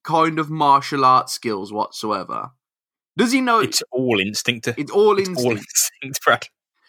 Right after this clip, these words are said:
Speaker 1: So, like, imagine how deadly Spider-Man would be is if he just took some judo lessons.
Speaker 2: Like, he could throw people.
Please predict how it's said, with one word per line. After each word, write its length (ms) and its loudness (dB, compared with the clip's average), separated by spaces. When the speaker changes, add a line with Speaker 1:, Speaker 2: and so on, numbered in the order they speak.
Speaker 1:
So, 140 2
like, 240 2
imagine 420 0
how 280 0
deadly 380 0
Spider-Man 640 0
would 160 -8
be 420 -8
is 120 -6
if 120 -6
he 100 -4
just 220 -10
took 200 -8
some 180 -10
judo 420 -6
lessons. 580 -10
Speaker 2:
Like, 140 0
he 100 -6
could 180 0
throw 300 2
people. 260 0